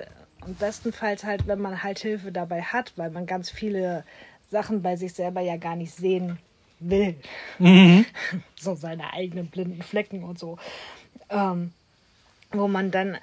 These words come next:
Speaker 1: äh, wenn man das aber eben gelöst hat, wie viel freier das Leben dann auf einmal ist, wie viel neue Möglichkeiten sich einfach ergeben,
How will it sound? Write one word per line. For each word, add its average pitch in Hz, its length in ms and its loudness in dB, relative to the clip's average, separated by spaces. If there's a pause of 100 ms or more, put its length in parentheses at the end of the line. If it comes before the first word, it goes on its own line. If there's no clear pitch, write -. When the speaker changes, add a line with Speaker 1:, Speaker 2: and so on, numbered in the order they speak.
Speaker 1:
äh, 202 240 0 (720)
wenn 196 180 0
man 208 140 4
das 208 160 2
aber 208 200 2
eben 202 220 2
gelöst 196 520 0
hat, 269 280 -2
wie 208 120 -2
viel 185 220 -2
freier 233 640 -2
das 185 220 -4
Leben 240 380 -2
dann 180 120 -4
auf 175 180 -6
einmal 175 320 -8
ist, 165 240 -12
wie 208 100 -4
viel 214 200 -2
neue 214 320 2
Möglichkeiten 220 800 -2
sich - 220 -14 (140)
einfach 196 400 -4 (420)
ergeben, 202 1040 0